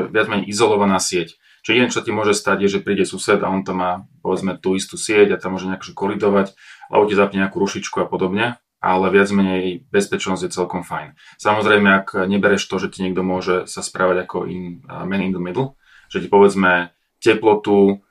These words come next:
ti prepíše. A ak ty tú teplotu, povedzme, používaš na zapínanie kúrenia, tak ti napríklad môže, nie že odpaliť kotol, ale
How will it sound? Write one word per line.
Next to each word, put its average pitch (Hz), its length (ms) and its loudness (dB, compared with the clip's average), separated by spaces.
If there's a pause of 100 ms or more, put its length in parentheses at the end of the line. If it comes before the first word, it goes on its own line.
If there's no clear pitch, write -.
(140)
ti 104 120 -8
prepíše. 98 640 -2 (280)
A 98 200 4
ak - 40 -8
ty 120 80 0
tú 107 120 -2
teplotu, 104 400 2
povedzme, 98 320 2
používaš 92 600 0
na 87 400 -2
zapínanie 90 560 -2
kúrenia, 127 640 0 (260)
tak 95 240 0
ti 98 160 -2
napríklad 95 420 0
môže, 90 380 0 (360)
nie 110 120 -4
že 101 80 0
odpaliť 101 400 0
kotol, 143 320 0
ale 117 140 2